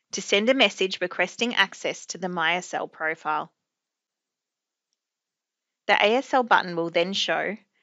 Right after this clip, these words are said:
A S L consent pending. If the patient replies yes and gives permission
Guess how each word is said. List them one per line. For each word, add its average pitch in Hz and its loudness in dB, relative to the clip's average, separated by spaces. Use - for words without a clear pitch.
A 180 6
S 196 -2
L 165 2
consent 180 -10
pending. 160 -12
If - -10
the 226 4
patient 226 0
replies 190 2
yes 180 0
and 175 -6
gives 220 -2
permission 214 -4